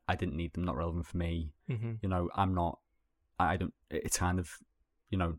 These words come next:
Speaker 1: and I'm not bad enough, or
Speaker 2: Mm.
Speaker 1: these kind of cliche things. And I think the fact that he talks about overcoming that
Speaker 2: Mm-hmm.
Speaker 1: kind of stigma, and now he's open
Speaker 2: Yeah.
Speaker 1: and talks about it with his friends and his family, um,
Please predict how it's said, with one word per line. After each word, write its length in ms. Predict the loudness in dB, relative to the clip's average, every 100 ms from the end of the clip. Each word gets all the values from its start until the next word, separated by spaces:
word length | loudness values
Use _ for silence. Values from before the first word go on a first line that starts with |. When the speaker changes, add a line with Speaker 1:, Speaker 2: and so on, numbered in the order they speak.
| -2
Speaker 1:
and 140 | 0
I'm 80 | 0
not 140 | 2
bad 180 | 2 2
enough, 260 | 2 0 0
or 260 | 2 0 -4 -6
Speaker 2:
Mm. 260 | -4 0
Speaker 1:
these 260 | 2 2 0
kind 260 | 0 0 0
of 220 | -4 -12 _ -20 -20 _ _
cliche 380 | -2 2 2 2
things. 340 | 2 2 2 2
And 80 |
I 40 | 0
think 220 | 0 -2
the 60 | -2
fact 280 | -2 -2 -2
that 100 | -2
he 340 | 0 0 -4 -10 _ -20 _ _
talks 300 | 0 2 2
about 200 | 2 0 0
overcoming 480 | -4 -2 -2 0
that 180 | 0 0 -4 -8
Speaker 2:
Mm-hmm. 220 | -4 -2 -4 _
Speaker 1:
kind 220 | -2 0
of 120 | 0 0
stigma, 580 | -2 0 0 2 2 2
and 140 | 2
now 140 | 4 2
he's 240 | 0 -4 -10 _ _ -6 -2
open 400 | 0 0 -2 -4 -12 _
Speaker 2:
Yeah. 320 | -4 -2 -2 -2
Speaker 1:
and 80 | 0
talks 280 | 2 2 2
about 260 | 0 0 -2
it 100 | -2
with 260 | -2 -4 -16 -20 -20 _ _
his 180 | -4 0
friends 340 | 4 4 4
and 40 | 0
his 60 | 0
family, 540 | 0 2 2 0 -4
um, 560 | 0 2 4 2 0 -2